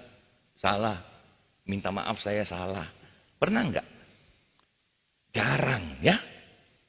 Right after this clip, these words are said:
jarang ya. Itu saya lihat dia udah senggol-senggol suaminya sana. "Eh, lu itu, lu itu, lu itu," nggak pernah minta maaf. Nah, caranya suami minta maaf biasanya gimana? Diajak makan,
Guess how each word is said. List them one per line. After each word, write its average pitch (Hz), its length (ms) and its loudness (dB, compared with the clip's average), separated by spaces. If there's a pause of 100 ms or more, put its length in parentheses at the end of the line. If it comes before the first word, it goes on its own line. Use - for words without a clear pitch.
(120)
jarang 113 320 2
ya. 147 280 2
Itu - 180 -4
saya 120 180 0
lihat 131 240 2
dia 123 160 2
udah 104 240 2 (680)
senggol-senggol 98 640 0
suaminya 87 420 -2
sana. 71 180 -8 (200)
"Eh, 82 140 -4
lu 113 260 4
itu, 92 160 -4
lu 90 240 0
itu, 85 180 -6
lu 87 160 -2
itu," 82 240 -4
nggak 85 220 -2
pernah 90 180 -2
minta 85 220 -4
maaf. 76 320 -6 (600)
Nah, 170 100 10
caranya 190 400 10
suami 214 320 8
minta 190 160 10
maaf 165 320 8
biasanya 156 320 6
gimana? 135 400 6 (1500)
Diajak 104 340 8
makan, 104 460 4